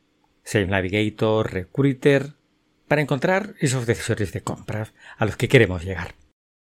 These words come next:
¿Cuál es el verdadero modelo de negocio de LinkedIn? LinkedIn, ¿cómo gana dinero? Para empezar,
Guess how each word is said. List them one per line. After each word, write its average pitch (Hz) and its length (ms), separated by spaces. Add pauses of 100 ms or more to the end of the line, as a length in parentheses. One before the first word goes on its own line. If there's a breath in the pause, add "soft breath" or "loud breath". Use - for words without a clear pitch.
(340)
¿Cuál 208 140
es 180 120
el 143 220 (100)
verdadero 117 500
modelo 127 440
de 120 140
negocio 117 640 (280 loud breath)
de 113 120
LinkedIn? 101 360
LinkedIn, 147 440 (100)
¿cómo 170 220
gana 110 260
dinero? 90 480 (800)
Para 139 120
empezar, 143 400